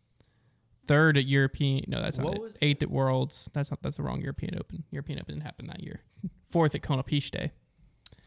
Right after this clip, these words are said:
Speaker 2: What
Speaker 1: When did she win U S Women's? Was it twenty nineteen?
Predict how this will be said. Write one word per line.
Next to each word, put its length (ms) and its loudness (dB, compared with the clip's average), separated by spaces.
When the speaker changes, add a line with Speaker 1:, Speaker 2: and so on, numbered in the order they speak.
Speaker 2:
What 160 0
Speaker 1:
When 140 8
did 120 4
she 140 4
win 460 6
U 120 6
S 140 2
Women's? 260 -4
Was 80 0
it 60 -4
twenty 180 2
nineteen? 460 2